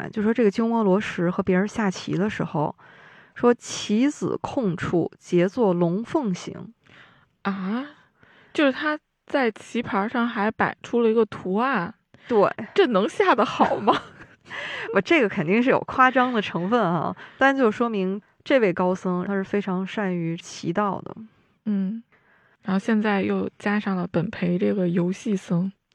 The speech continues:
Speaker 1: 对，但是呢，在小说里面，我觉得写的也特有意思，说你这个学佛之人沉迷游戏，这肯定不像话嘛。
Speaker 2: 嗯。
Speaker 1: 所以这位慧灯老和尚就跟他约定说，游戏可以玩儿，但是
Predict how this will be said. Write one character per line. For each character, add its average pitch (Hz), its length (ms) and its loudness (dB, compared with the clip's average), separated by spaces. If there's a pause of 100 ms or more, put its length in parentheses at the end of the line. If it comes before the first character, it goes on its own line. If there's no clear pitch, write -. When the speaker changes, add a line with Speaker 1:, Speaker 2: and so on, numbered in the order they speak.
(400)
Speaker 1:
对， 214 160 -8 (600)
但 269 180 2
是 262 180 0
呢， 190 320 -2
在 240 140 2
小 214 180 -4
说 208 200 0
里 202 80 2
面， - 140 -6
我 170 80 -6
觉 175 80 0
得 190 80 2
写 - 160 -6
的 175 160 0
也 170 120 -2
特 190 140 -4
有 180 120 -2
意 180 140 0
思， 202 240 -4
说 226 240 -2 (520)
你 180 80 -10
这 254 100 -2
个 269 80 2
学 202 300 2
佛 180 240 -2
之 185 180 -2
人 165 300 -4
沉 - 200 -4
迷 220 240 -4
游 196 200 2
戏， 214 240 0
这 175 60 -2
肯 175 160 -8
定 180 120 -6
不 185 100 -8
像 220 180 0
话 247 220 0
嘛。 - 200 -10 (220)
Speaker 2:
嗯。 226 140 -4
Speaker 1:
所 220 180 -2
以 208 180 -4 (100)
这 202 160 0
位 185 360 -2
慧 220 180 4
灯 226 200 0
老 208 160 2
和 - 260 -4
尚 - 180 -4 (100)
就 175 140 -6
跟 170 120 -4
他 175 100 -4
约 185 220 0
定 190 220 -4 (200)
说， 180 380 -6 (380)
游 180 260 4
戏 220 200 0
可 - 160 2
以 185 120 4
玩 143 200 0
儿， 156 260 0 (260)
但 220 180 2
是 214 280 0